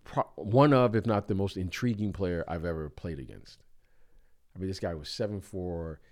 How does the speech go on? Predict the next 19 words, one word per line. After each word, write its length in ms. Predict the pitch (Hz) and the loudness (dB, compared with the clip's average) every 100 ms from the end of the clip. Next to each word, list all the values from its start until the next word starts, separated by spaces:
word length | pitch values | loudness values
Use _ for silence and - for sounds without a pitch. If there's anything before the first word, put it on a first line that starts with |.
| - - - | -20 -20 -16
He 100 | 78 | -16
could 200 | 78 - | -14 -14
shoot. 400 | - 120 117 - - | -10 -8 -6 -8 -10
He 160 | - 98 | -14 -16
could 160 | 87 | -16
handle. 480 | - 113 110 104 104 | -12 -10 -8 -8 -8
He 140 | 98 | -8
had 200 | 78 69 | -12 -12
big 180 | 117 117 | -12 -10
hands. 800 | 110 107 104 104 98 95 90 - - _ _ _ - - _ - - | -10 -8 -8 -8 -10 -12 -14 -18 -20 _ _ _ -20 -20 _ -20 -18
He 200 | - 180 | -8 -4
had 120 | 156 | -2
a 60 | 107 | -4
skill 360 | - - 151 | -10 -6 -6
set 320 | 139 135 113 | -4 -6 -6
before 300 | 104 104 120 117 | -8 -12 -8 -6
we 140 | 123 | -2
even 380 | 135 131 110 107 | 0 -2 -4 -6
knew 680 | 117 117 117 110 110 107 | -6 -6 -6 -6 -6 -6